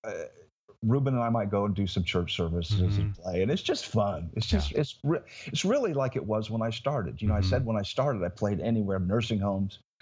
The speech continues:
Speaker 2: Yeah.
Speaker 1: It wasn't about how much money you made. It was
Speaker 2: Mm-hmm.
Speaker 1: about, do you enjoy doing this? Yeah. And so now that's, that's, I'm back to that. So it's
Speaker 2: Yes.
Speaker 1: almost like a full cir-, full circle.
Speaker 2: Wow.
Speaker 1: Circle.
Speaker 2: And that's, that's very, very inspiring, you know, in the sense of,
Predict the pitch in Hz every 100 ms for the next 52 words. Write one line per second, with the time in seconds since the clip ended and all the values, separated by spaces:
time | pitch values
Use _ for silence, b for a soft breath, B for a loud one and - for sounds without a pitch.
0 | - 113 - 226 202 135 113 104 - 120
1 | 95 - 92 98 95 87 85 76 87 -
2 | 131 120 131 113 123 117 - _ _ _
3 | _ _ _ _ _ _ _ _ - 170
4 | 147 175 175 165 240 196 98 - 285 208
5 | 85 - 131 - 151 139 135 135 131 135
6 | - - - 135 - - 143 117 131 127
7 | 117 107 92 - - 127 123 127 113 -
8 | 90 110 104 - 98 - _ - 135 -
9 | 110 - 76 - 92 87 101 120 - _
10 | _ _ 143 175 214 - 180 175 147 170
11 | 247 143 110 107 - 113 104 107 127 131
12 | 135 127 123 139 127 120